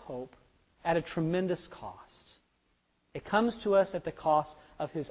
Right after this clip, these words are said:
own life. And so when we understand that we have been redeemed and we have hope, and it is a costly grace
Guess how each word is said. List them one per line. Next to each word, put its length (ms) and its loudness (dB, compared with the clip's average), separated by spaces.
own 380 -8
life. 260 -16
And 100 -2
so 140 4
when 200 4
we 100 2
understand 540 -4
that 60 -6
we 100 2
have 100 4
been 120 0
redeemed 440 0
and 100 -4
we 120 0
have 180 2
hope, 380 -4
and 120 -2
it 100 -6
is 180 -2
a 60 -6
costly 640 -2
grace 400 0